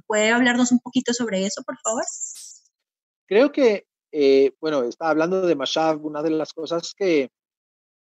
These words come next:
Speaker 2: Mashav tal vez significa, eh, Mashav es el Departamento de Cooperación Internacional que ha creado Golda Meir,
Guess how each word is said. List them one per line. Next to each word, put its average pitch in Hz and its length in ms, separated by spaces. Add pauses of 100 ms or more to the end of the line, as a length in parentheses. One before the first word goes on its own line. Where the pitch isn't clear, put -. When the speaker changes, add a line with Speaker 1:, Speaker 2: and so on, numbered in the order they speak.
(100)
Speaker 2:
Mashav 156 420
tal 151 160
vez 139 220
significa, 135 840 (840)
eh, 107 160
Mashav 117 400
es 147 160
el 135 200
Departamento 127 640
de 123 500
Cooperación 123 440
Internacional 127 680 (500)
que 131 80
ha 120 120
creado 127 500
Golda 135 260
Meir, 135 320